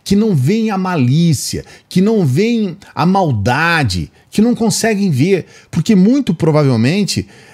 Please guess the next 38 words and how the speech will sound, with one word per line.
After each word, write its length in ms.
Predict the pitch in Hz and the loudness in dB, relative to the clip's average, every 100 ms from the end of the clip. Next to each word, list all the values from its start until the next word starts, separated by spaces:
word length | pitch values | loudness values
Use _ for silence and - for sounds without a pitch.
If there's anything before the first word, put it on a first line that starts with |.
| - | -6
essas 220 | 131 185 | -2 -2
pessoas 340 | - 160 - 208 | 0 0 2 0
são 160 | 226 | 0
pessoas 380 | 214 202 247 226 | 0 0 0 0
boas. 800 | 185 160 180 254 233 107 95 - _ _ _ _ _ | 0 4 4 4 0 -2 -6 -14 _ _ _ _ _
Muito 460 | - 165 247 254 - | 2 4 4 0 -4
provavelmente, 480 | 180 143 127 131 170 | -2 0 2 0 -2
eu 60 | |
senti 760 | 147 - 233 190 - 220 214 180 | -2 -2 -2 -2 0 0 2 0
isso, 260 | 208 - - - - | -2 -6 -10 -8 -2
inclusive 480 | 156 156 143 185 202 | 0 2 0 0 0
agora, 440 | 165 135 170 180 | 0 0 0 -2
nessa 260 | 151 - 120 | -4 -4 -4
fala 380 | - 131 151 | 0 0 0
emocionada 760 | 139 139 - 120 104 160 170 101 - - - | 0 -2 -2 -2 0 0 0 -4 -6 -20 -2
do 80 | 127 | 2
irmão 240 | 131 135 | 2 2
do 120 | 131 117 | 0 0
Marcelo, 600 | 107 - 139 202 180 107 - - _ | -2 -2 -2 0 -2 -4 -12 -20 _
que 120 | 233 | 0
é 20 | |
uma 100 | 247 | 0
pessoa 320 | 254 226 262 | 0 0 -2
boa, 440 | 269 190 233 240 156 | 2 2 4 2 0
você 180 | 127 165 | -2 -2
vê 140 | 208 | 0
que 100 | 220 | -2
não 140 | 196 | -2
é 100 | 233 | 0
uma 180 | 269 196 | 0 -2
pessoa 320 | 156 139 156 | -2 -2 -2
que 80 | 127 | -2
tem 140 | - 143 | -2 0
a 80 | |
maldade. 720 | 135 139 117 120 113 95 78 - _ - - - | 0 0 0 0 0 -4 -6 -14 _ -20 -16 -2
Mas 200 | 185 180 | 0 0
quando 280 | - 254 302 | 0 0 2
você, 420 | - 240 180 | 0 2 0